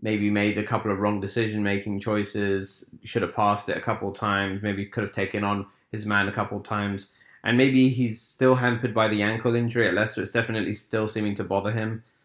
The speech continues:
a little bit, so maybe we weren't given the full details of how severe it was, the extent of it. But, you know, I'm just super glad that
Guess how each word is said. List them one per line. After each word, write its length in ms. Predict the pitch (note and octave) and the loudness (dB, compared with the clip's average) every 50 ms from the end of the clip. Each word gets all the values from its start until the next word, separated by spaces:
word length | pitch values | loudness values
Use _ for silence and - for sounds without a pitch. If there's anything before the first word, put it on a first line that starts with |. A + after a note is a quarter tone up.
| _ _ _ - | _ _ _ -4
a 60 | A2 | 0
little 240 | A#2 A#2 A2+ A2+ G#2 | 2 2 2 2 2
bit, 280 | G#2 A2+ A2 - - | 0 0 0 0 -2
so 520 | - - - G2+ G2 G2 G2+ G2 G2 - - | -4 -2 2 2 4 4 4 2 2 0 -4
maybe 420 | - A2+ A2+ A2 G#2 G#2 G#2+ G#2+ G#2 | -6 -2 -2 0 0 0 0 0 0
we 180 | G2 G2 G#2 | 0 0 0
weren't 260 | G2+ G#2+ G#2 G2+ F#2+ F#2+ | 2 2 2 2 2 0
given 240 | G#2+ G2+ F#2+ G2 | 0 -2 -2 -2
the 80 | G2 G2 | -4 -6
full 260 | - - - A#2 A2 | -6 -4 -2 -2 0
details 460 | G#2+ G#2+ G#2+ G#2 G#2 A2+ G#2 G#2 G2+ | 0 0 -2 -2 0 0 0 0 0
of 140 | G#2 F#2+ - | -2 -4 -2
how 280 | - G#2+ G2+ G2 F#2+ F2 | 0 2 2 2 2 0
severe 380 | F2+ - G#2 F#2+ G2 G2 F#2+ F2+ | -2 -4 -6 -2 2 2 2 2
it 80 | - | 2
was, 420 | F#2 G2 G2 G2+ A2 A#2 - - _ _ _ _ _ _ _ _ _ - | 2 0 0 0 0 -4 -8 -14 _ _ _ _ _ _ _ _ _ -4
the 60 | G#2 | -4
extent 340 | G2+ - - A2+ G#2+ G#2 - | -4 -4 -2 -4 -2 -2 -2
of 100 | A2+ A2 | 0 0
it. 240 | A2+ - - G#2 | 0 0 -2 -2
But, 300 | G#2 A2 G2 F2+ - - | 0 2 2 2 0 0
you 80 | - A2 | -2 -2
know, 120 | F#2 D#2 | 0 0
I'm 200 | A#1+ G#1 G2 A#2 | 0 0 0 0
just 260 | A2 A#2 A2 - - - | 0 -2 -2 -4 -4 -2
super 240 | B2+ A#2+ G#2+ A#2+ | -2 0 0 -2
glad 360 | A2 A2+ A2 G#2 G2+ G2 G2 - | 0 2 4 4 4 2 0 0
that 340 | F#2+ F#2+ G2 - - - | 2 2 2 0 -4 -8